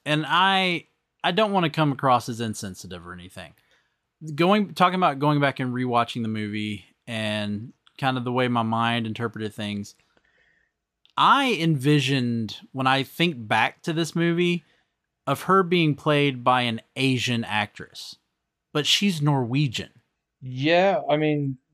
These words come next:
Speaker 2: but I mean, I guess since everybody else, uh,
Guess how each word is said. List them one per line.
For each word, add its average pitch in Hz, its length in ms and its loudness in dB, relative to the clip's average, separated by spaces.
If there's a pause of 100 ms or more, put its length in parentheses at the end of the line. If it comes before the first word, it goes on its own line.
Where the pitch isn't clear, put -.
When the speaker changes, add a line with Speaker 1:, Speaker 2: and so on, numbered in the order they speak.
Speaker 2:
but 147 180 4
I 147 80 6
mean, 135 440 2
I 139 100 -2
guess 151 560 0 (600)
since 143 300 -2
everybody 139 580 2
else, 131 380 2
uh, 127 320 2